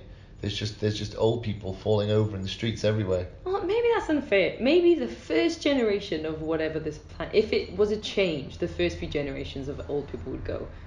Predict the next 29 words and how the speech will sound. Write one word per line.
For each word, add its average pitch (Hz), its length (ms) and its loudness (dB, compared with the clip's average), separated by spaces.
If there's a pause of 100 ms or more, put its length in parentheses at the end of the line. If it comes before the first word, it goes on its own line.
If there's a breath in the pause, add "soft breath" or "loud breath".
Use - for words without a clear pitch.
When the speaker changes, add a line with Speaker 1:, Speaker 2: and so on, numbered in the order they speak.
(100)
Speaker 2:
But - 500 6
maybe 285 220 6
it'd 262 100 6
be 254 80 2
a 208 40 2
bit 214 180 2
like 180 180 0
Vikings, 175 560 -2
where 175 140 2
the 165 140 -2
older 214 320 6
ones 151 380 -2 (180)
sturdier 170 580 6 (400)
and 175 180 -4
are 160 40 -6
better 180 320 0
at 151 100 -8
handling 170 340 -4
the 156 80 -6
winter. 175 280 -8 (260)
Speaker 1:
A 110 80 4
bit - 360 0
like 123 360 0
Vikings? 110 760 -4 (340)
Where 131 160 -4
you 165 100 -4
get 143 200 -2
that 165 260 -4
from? 113 240 0